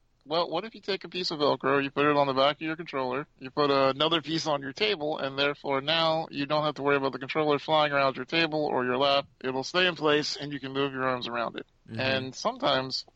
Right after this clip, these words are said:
Speaker 1: a little piece of Velcro can change somebody's world, and it sounds counterproductive. You think I would go on shows and be like, "We need millions of dollars," because we do. It is an expensive ordeal to run a nonprofit like ours.
Speaker 2: Mm-hmm.
Speaker 1: But also,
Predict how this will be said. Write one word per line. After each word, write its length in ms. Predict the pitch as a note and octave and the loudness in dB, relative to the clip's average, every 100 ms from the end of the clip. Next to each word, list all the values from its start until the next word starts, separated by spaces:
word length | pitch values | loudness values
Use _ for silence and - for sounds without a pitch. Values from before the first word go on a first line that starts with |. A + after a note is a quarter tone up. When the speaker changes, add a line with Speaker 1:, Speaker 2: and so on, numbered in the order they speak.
| _ C#3+ | _ -4
Speaker 1:
a 80 | |
little 240 | C3+ G#3 G#3 | 0 0 -2
piece 180 | G3+ E3 | -4 -2
of 100 | D3 | 2
Velcro 460 | D#3+ - F#3+ G3 | 0 2 0 0
can 160 | C#3+ B2+ | -4 -10
change 400 | - D3 D3 - | -6 -6 -4 -6
somebody's 380 | C3+ B2+ A#2+ - | -2 -2 -4 -2
world, 380 | E3+ C3+ B2 A#2 _ - - | 2 4 4 -2 _ -12 0
and 340 | C#3+ C#3 C3+ C3 _ _ _ - | 2 2 0 -6 _ _ _ -2
it 160 | D3+ D3 | -2 0
sounds 340 | E3 E3 E3 | 2 2 0
counterproductive. 960 | - D3+ C#3 C3+ C3 D3 D3 B2+ B2 A#2+ - | 0 0 0 -6 0 0 0 -4 -4 -6 -10
You 200 | C3+ C3 | -8 -8
think 280 | B2+ D#3+ D#3+ | -4 -4 2
I 100 | C#3+ | 2
would 160 | C#3 C3+ | 2 2
go 280 | C3+ C3+ | 4 4
on 180 | C3 B2+ | 2 0
shows 400 | - C3 C3 B2 | 0 2 2 0
and 80 | B2 | -2
be 80 | B2+ | 2
like, 200 | B2 A#2+ | 2 2
"We 280 | F#3 A3 F#3+ | -4 -4 -2
need 260 | F3 E3 | -2 -2
millions 400 | C#3+ D3 D3 C#3 | 2 4 4 0
of 80 | C3+ | 0
dollars," 400 | B2+ - - - - | 2 0 -4 -14 -6
because 260 | F#3 G#3+ | 0 0
we 120 | G#3+ | 0
do. 280 | G#3 E3+ C3 - | 2 0 0 -4
It 160 | D#3 E3 | 0 4
is 200 | F#3 F3+ | 4 2
an 80 | F3 | -4
expensive 640 | - - E3+ D#3+ E3 D3+ | -6 -2 -2 0 -4 0
ordeal 340 | D3+ C#3+ C#3+ | 0 2 0
to 100 | C3 | 0
run 240 | B2+ C3 B2+ | 0 0 -2
a 60 | |
nonprofit 540 | B2 A#2+ - A#2+ - - | -2 -2 2 0 0 -2
like 220 | A#2 A2 | -2 0
ours. 320 | - - - - | 0 0 -4 -10
Speaker 2:
Mm-hmm. 140 | G#2+ G#2+ | -12 0
Speaker 1:
But 180 | D3+ D#3+ | 2 4
also, 480 | G3 F#3 C#3+ C3+ | 2 2 2 2